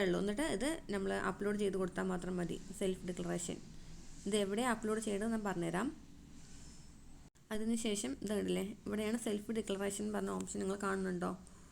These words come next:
ആ, അതിൽ ക്ലിക്ക് ചെയ്താൽ നേരത്തെ കാണിച്ചു തന്നത് നിങ്ങൾക്ക് ഓപ്പൺ ആയി വരും. അതിനുശേഷം നമ്മൾ ബാക്കോട്ട് പോകണം. ഇതാ ഇവിടെ കണ്ടില്ലേ, ഞാൻ മ-, my profile എന്നുള്ളൊരു ഓപ്ഷൻ കണ്ടില്ലേ, അതിൽ ക്ലിക്ക് ചെയ്യാം. അപ്പോൾ ഇതാ ഇങ്ങനൊരു, ഉം,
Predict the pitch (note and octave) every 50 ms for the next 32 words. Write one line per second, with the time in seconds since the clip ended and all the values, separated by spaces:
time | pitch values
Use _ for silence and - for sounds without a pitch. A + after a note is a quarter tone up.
0 | - - - - - - G3+ G3 F#3+ F#3+ F#3 F#3 G#3 G#3+ A3+ G3+ G#3 A3 G#3 G#3+
1 | B3+ C4+ C4 G#3+ G3+ G#3 G#3+ - G3+ G3 F#3+ F#3 - G3+ F#3+ F#3+ F#3+ A#3 C4+ C#4
2 | A3 G3+ G#3 A3 G3+ F#3 F3+ - F#3 F#3 F#3 F3+ F3 E3+ G3+ A#3+ C#4 G3+ F#3+ G3+
3 | G#3 G#3 A3 G3+ G#3 B3 B3 G#3+ G3 G#3 A3+ A3+ G3+ G3 G3 G3 - G3+ G3 G3
4 | G3 F3+ F3 F3 F3 G#3+ D4+ E4+ - - - - - - - - - F#3+ F#3+ F3+
5 | G#3 G3 G3 A3+ A3 G#3 F#3+ F#3+ F#3 F#3+ F#3+ G3 G#3 G3+ G3+ - G#3 G3+ G3 G3+
6 | G3+ G3+ G3+ G3 G3 G3 G3+ G3+ G#3 A3+ A#3 A3+ - G#3+ G#3 G#3 - A3 G#3+ G#3+
7 | A3 G#3 G#3 G3+ G3+ G3 G3 F#3 F3+ - - F#3 F3+ F3 F3 E3+ E3+ F3 F3 F3
8 | - - - - - - - - - - - - - - - - - - - -
9 | - - - G3 F#3+ G3+ A3+ A3+ A#3 G3+ G3+ - F#3+ F3+ E3+ E3 E3+ - - -
10 | - - - - - - - - - - - - - - - - - - - G3+
11 | F#3+ A3 G#3+ F#3 F#3+ F#3 - - - - - - - - - - - - - -
12 | G#3 A3 G#3+ A3 G#3+ A3 A#3 A3+ A3+ - G#3 G#3 G3+ G3 G3 G3